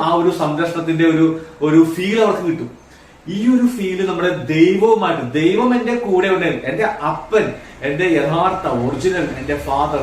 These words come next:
സ്വർഗത്തിലുള്ള എന്റെ പിതാവായ ദൈവം എന്റെ കൂടെ ഉണ്ടെങ്കിൽ, ആ കൈക്ക് പിടിച്ചുകൊണ്ടുള്ള നമ്മുടെ യാത്ര എന്ന് പറഞ്ഞാൽ നമുക്ക് വഴിതെറ്റില്ല.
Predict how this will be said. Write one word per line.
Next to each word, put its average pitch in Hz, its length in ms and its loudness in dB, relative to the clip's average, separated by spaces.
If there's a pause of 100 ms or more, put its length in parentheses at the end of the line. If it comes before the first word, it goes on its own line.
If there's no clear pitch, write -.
സ്വർഗത്തിലുള്ള 156 580 -2
എന്റെ 143 220 -2
പിതാവായ 147 500 -2
ദൈവം 180 360 2 (400)
എന്റെ 139 260 -4
കൂടെ 143 360 0 (100)
ഉണ്ടെങ്കിൽ, 139 380 -4 (500)
ആ - 20 0 (440)
കൈക്ക് 135 360 -10
പിടിച്ചുകൊണ്ടുള്ള 123 720 -6 (460)
നമ്മുടെ 117 200 -6
യാത്ര 120 480 -4 (220)
എന്ന് 127 140 -8
പറഞ്ഞാൽ 117 380 -4 (1120)
നമുക്ക് 104 280 -18
വഴിതെറ്റില്ല. 107 500 -6